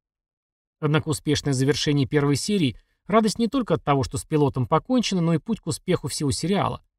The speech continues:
Несколько иная радость, чем при успехе полнометражного фильма. И продюсер, и режиссер не ожидают такого начала. Изначально проект не задевал меня,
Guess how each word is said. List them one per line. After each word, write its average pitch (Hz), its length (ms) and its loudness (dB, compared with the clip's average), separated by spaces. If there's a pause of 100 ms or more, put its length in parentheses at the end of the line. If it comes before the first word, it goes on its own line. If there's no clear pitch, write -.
(540)
Несколько 147 420 2
иная 262 240 4
радость, 127 240 0
чем 127 180 0
при 139 120 -4
успехе 147 420 0
полнометражного 135 760 2
фильма. 120 420 -2 (240)
И 185 100 0
продюсер, 214 560 2
и 156 160 0
режиссер 156 480 0
не 185 120 2
ожидают 165 440 2
такого 120 300 -2
начала. - 500 -2 (580)
Изначально 147 540 2
проект 151 380 2
не 165 80 0
задевал 185 420 4
меня, 131 260 0